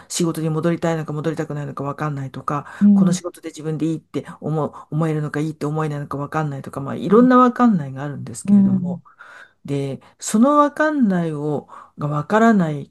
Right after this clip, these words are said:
Speaker 1: 方たちの特徴としては、
Speaker 2: うん。
Speaker 1: 自分の限界がどうも分かんないみたいなんですよ。
Speaker 2: うん。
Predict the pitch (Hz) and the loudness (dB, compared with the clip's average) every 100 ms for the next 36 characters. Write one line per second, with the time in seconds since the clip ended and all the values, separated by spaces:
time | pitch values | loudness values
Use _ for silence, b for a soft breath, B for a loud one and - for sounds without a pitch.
0 | _ - 160 156 143 - 139 139 135 - | _ -8 -8 -10 -14 -12 -12 -12 -12 -14
1 | - - 170 170 165 160 170 139 151 143 | -14 -8 -6 -6 -8 -8 -8 -6 -6 -6
2 | - 202 196 180 - _ _ _ _ - | -4 0 0 0 -12 _ _ _ _ -10
3 | - 185 214 294 302 294 294 254 254 262 | 0 0 2 2 0 0 0 2 4 2
4 | 247 233 233 226 226 202 139 135 127 - | 2 2 4 4 2 2 -2 -6 -8 -2
5 | 175 113 - 127 - 117 _ 175 185 180 | -2 -2 -10 -16 -18 -20 _ 0 2 4
6 | 175 170 151 147 139 | 2 0 -2 -6 -10